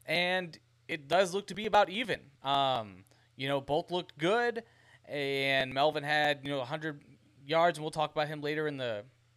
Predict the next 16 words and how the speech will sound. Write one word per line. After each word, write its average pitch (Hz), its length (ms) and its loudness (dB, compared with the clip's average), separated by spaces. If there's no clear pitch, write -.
in 135 120 -14
the, 113 300 -6
the 110 80 -10
show. 185 520 4
But 147 260 0
about 180 160 2
a 180 40 -2
fifty-fifty 208 580 -4
split, 196 380 -2
and 170 80 -4
that's 190 160 0
about 180 200 4
what 185 180 0
we 165 100 0
expected, 160 520 -4
huh? 131 180 -6